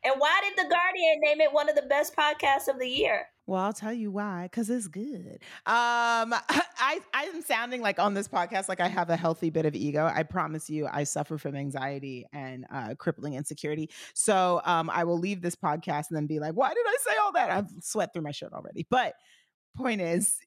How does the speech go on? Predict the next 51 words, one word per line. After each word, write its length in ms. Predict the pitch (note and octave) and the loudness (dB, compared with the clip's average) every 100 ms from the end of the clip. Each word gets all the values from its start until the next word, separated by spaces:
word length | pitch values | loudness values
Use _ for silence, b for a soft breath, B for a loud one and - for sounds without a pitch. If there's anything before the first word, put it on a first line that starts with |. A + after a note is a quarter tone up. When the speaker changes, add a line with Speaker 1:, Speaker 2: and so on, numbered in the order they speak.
| - | -2
Speaker 2:
it 140 | D4+ | 2
is 240 | F4 F#4 | 4 2
a 80 | C#4+ | -2
good 260 | A#3+ G#3+ G#3 | -2 -2 0
podcast. 720 | A#3+ F3+ F#3+ F#3 E3+ E3+ F3 - - | 0 0 -2 -2 0 0 -4 -8 -2
Um, 280 | E3+ E3+ - | 2 2 2
I 100 | F#3+ | -2
co-created 720 | - A#3 A3+ - A3 G#3 G3 | 0 -2 -2 0 0 0 0
it 320 | F#3+ F#3 - | 2 2 2
with 320 | F3 E3+ E3+ - | 2 2 2 0
my 580 | E3 D#3+ D#3+ D#3+ D#3+ D3+ | 0 0 0 2 0 0
really 440 | D#3+ F3 A3+ A3 | -4 0 2 2
good 240 | G3+ G3+ - | -2 -4 -2
friend, 640 | F#3+ F3+ E3+ E3 E3 D#3+ | 0 2 2 0 -2 -2
Grace 360 | E3 E3 A3+ - | -2 -2 -2 -2
Edwards. 640 | F#3 E3+ E3+ E3 E3 D#3+ D#3+ | -2 0 0 0 0 0 -2
I 140 | E3 | -4
was 160 | D#3+ D#3 | -2 -4
pausing 400 | - G#3 G3+ F3+ | -2 0 0 -4
'cause 100 | F3 | -4
I 60 | |
was 80 | E3 | -4
gonna 80 | E3 | -4
say 100 | E3 | -4
work 220 | D#3+ D#3+ - | -4 -4 -2
wife. 280 | C#3+ C#3+ _ b b b | -2 -2 _ b b b
She 200 | - G#3+ | -4 0
was 160 | F#3 | 0
my 100 | F#3+ | 0
work 220 | F3+ G#3+ A3+ | 0 0 2
wife 200 | G#3 G3+ | 0 0
on 120 | E3+ | -4
Insecure. 720 | F#3 - F3+ - D#3 D3+ D3+ - | -4 -6 -8 -4 -2 0 -2 -2
And, 480 | D#3+ D#3+ D#3 D#3 D3+ - | -4 -2 -2 -2 -4 -2
um, 260 | D#3 D3+ - | -2 -2 -2
after 300 | F3 F3+ E3+ | -4 -4 -4
Insecure, 560 | F3 F3+ E3+ F#3 F3 | -4 -6 -8 -2 0
we, 340 | D#3 E3 D#3+ - | 0 0 -2 -4
we 200 | G3+ A3 | -6 -4
just 260 | B3+ B3 - | -4 -4 -4
fell 180 | G3 | -4
in 100 | F3 | -2
love 120 | D3 D3+ | -4 -6
with 140 | D3 | -10
each 160 | - D#3 | -8 -6
other 200 | C#3+ C#3+ | -6 -6
on 140 | C#3+ | -6
the 60 | C#3+ | -8
show. 420 | - C3+ C#3 C3+ | -6 -4 -4 -6
And, 140 | C3 | -8
like, 160 | C#3 | -8